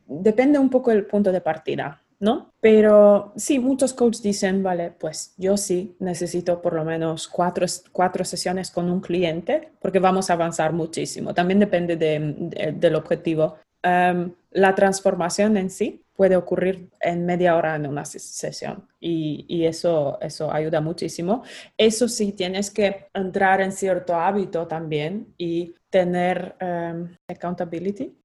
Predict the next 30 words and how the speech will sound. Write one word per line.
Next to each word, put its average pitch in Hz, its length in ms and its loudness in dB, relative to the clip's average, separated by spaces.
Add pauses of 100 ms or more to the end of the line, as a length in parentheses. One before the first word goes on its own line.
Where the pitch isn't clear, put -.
(100)
Cuando 202 260 4
tienes 220 300 2
la 202 160 2
responsabilidad 175 960 -2
frente 170 320 -4
a 147 80 0
otra 190 240 0
persona 165 540 -6 (120)
y 208 120 -8
tienes 226 340 4
como 220 220 6
un 208 100 4
cami-, 190 400 -2
compañero 185 640 0
de, 170 800 0 (140)
de 170 180 -4
camino, 165 640 -4
¿no? 175 260 -10 (340)
Las 180 220 -2
cosas 180 320 -6
cambian 160 580 -6 (140)
y, 170 520 -2
y 175 140 -4
también 175 380 -4
te 190 80 0
ayuda. 170 580 0
Una 196 180 2
sesión, 190 640 0 (560)
sí, 175 400 0 (300)
transforma 196 880 0